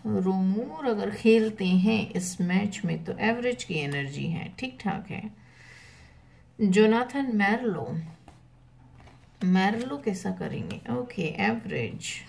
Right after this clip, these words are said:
एन मेडी-, मेडिसन, मेडिसन अगर इस मैच में खेलते हैं और अठारह तारीख के मैच में कार्ड्स उनके लिए क्या कहते हैं, ओके, एवरेज एनर्जी। जे सिमोर,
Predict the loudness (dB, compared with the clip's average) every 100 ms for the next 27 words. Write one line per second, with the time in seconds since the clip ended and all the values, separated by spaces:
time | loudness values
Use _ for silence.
0 | -10 -10 -20 -20 -20 -20 -20 -20 -20 -20
1 | -20 -4 2 2 2 0 0 0 -2 -6
2 | -8 0 4 4 2 -4 -6 -6 -2 2
3 | 2 2 -2 -6 -6 -6 -6 -4 -2 -2
4 | -2 -2 -4 -6 -8 -4 -2 -2 -4 -4
5 | -2 -2 0 0 2 2 4 4 4 4
6 | 2 -2 -2 -4 -2 -2 -2 -2 -4 -6
7 | -4 -4 -4 -4 -4 -2 -2 0 0 -2
8 | -8 0 2 2 0 -2 -2 -4 -6 -2
9 | -2 -2 -8 -10 -10 -8 -6 -8 -4 -4
10 | -4 -6 -6 -2 0 0 0 0 0 -2
11 | -4 -6 -8 -8 -10 -10 -18 -20 -20 -20
12 | -18 0 2 4 2 0 -2 0 2 2
13 | 0 0 -8